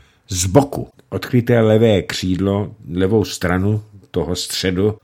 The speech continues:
napadla ho a rozvrátila ho. A vznikl tam zmatek.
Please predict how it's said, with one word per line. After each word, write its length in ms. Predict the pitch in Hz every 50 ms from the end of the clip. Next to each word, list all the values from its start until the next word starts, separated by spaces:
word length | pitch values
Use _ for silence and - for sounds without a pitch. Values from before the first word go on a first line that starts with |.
| _ _ -
napadla 600 | 92 95 104 98 - - 101 101 101 104 107 92
ho 180 | 85 95 101 98
a 100 | 95 82
rozvrátila 680 | 82 76 67 76 71 67 65 62 - 67 67 60 57
ho. 160 | 55 55 57 - _ _ _ _ _ _ _ _ _ _ _ _ _ _ -
A 60 | - 85
vznikl 260 | 85 87 95 95 110
tam 160 | 113 113 110
zmatek. 580 | 98 92 95 92 90 - - - - _ -